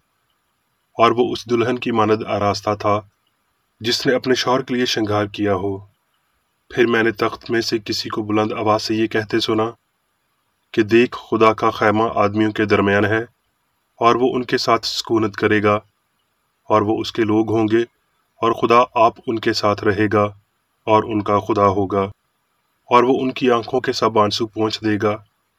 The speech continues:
اس کے بعد نہ موت رہے گی، نہ ماتم رہے گا، نہ آہ و نالہ، نہ درد۔ پہلی چیزیں جاتی رہیں۔ دیکھ، میں سب چیزوں کو نیا بنا دیتا ہوں۔ پھر اس نے کہا، لکھ لے،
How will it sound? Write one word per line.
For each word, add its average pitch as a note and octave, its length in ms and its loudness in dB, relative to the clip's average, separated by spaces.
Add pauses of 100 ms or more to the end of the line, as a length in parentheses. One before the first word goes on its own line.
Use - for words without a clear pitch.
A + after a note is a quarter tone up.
(540)
اس G#2 140 -4
کے A#2 120 0
بعد G#2 280 2
نہ G2+ 80 2
موت G2 320 0
رہے G#2+ 180 0 (100)
گی، A#2 100 -2
نہ G#2+ 140 -2
ماتم G2 340 -2
رہے G2+ 320 0
گا، A2 140 0 (720)
نہ - 140 0
آہ G#2+ 220 0
و A2 80 -4
نالہ، G#2+ 480 0
نہ G2+ 40 -2
درد۔ G2+ 340 -4 (680)
پہلی B2 280 0
چیزیں A#2+ 300 -2
جاتی A2 360 0
رہیں۔ G#2+ 240 0 (920)
دیکھ، A#2 400 4
میں A2 120 -2
سب A2 200 -2
چیزوں G#2 280 0
کو G#2 120 -2
نیا G2+ 260 2
بنا G2+ 260 0
دیتا G2+ 300 -2
ہوں۔ G#2+ 200 0 (960)
پھر C3 160 4
اس - 260 -4
نے C3 80 0
کہا، A2+ 280 2
لکھ A2 300 -4
لے، A2+ 140 0